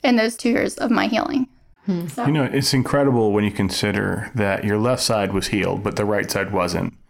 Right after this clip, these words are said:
Speaker 3: And then you had a rupture that gave you, like, an o-, ovarian twisting that, that actually you lost the ovary.
Speaker 1: Yeah.
Speaker 3: And it wasn't the good one.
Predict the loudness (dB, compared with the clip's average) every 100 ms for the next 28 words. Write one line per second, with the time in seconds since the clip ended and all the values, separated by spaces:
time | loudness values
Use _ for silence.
0 | _ _ _ -2 0 2 4 2 2 2
1 | 0 0 0 0 -2 -6 -20 -20 -20 _
2 | -4 0 0 0 0 0 2 2 2 0
3 | 0 -4 -4 -12 -4 -2 0 0 2 2
4 | 2 2 0 -2 -4 -6 0 2 2 2
5 | 2 2 2 2 2 2 2 0 2 2
6 | 2 0 -6 -18 -20 _ -4 0 2 2
7 | 0 0 2 4 2 2 0 -2 -6 -20
8 | -6 0 2 2 0 0 2 2 2 2
9 | 2 2 2 2 0 -4